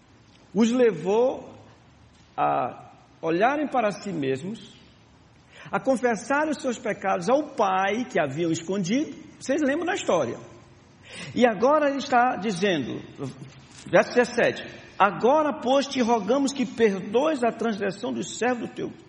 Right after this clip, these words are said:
do Deus de teu pai." E diz: "José chorou enquanto lhe falavam."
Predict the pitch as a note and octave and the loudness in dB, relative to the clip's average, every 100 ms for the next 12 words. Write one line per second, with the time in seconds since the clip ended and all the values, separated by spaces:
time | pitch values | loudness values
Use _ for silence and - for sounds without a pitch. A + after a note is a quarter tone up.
0 | - - D3+ G#3 B3+ A3 G3+ C#3 - C#3+ | -20 -6 -4 2 0 0 -8 -10 -2 0
1 | D3 E3+ - - - - - _ _ - | 2 0 -6 -14 -20 -20 -20 _ _ -8
2 | D3 C#3+ A#2+ C#3 B2+ G#2+ - - - G#2 | -2 -2 0 0 0 -4 -10 -16 -16 -6
3 | B2+ A#2 C#3+ G3+ A3+ A3 - G#3+ F3+ E3 | -4 -4 0 2 2 -2 -6 -6 -2 -2
4 | F3 F3 E3+ E3+ E3+ E3+ E3+ D#3+ D#3 D3+ | 0 -2 -2 -4 -4 -2 -4 -6 -4 -2
5 | D3+ D3+ C#3+ C#3 C3 A#2+ - | -2 -2 0 0 -2 -4 -10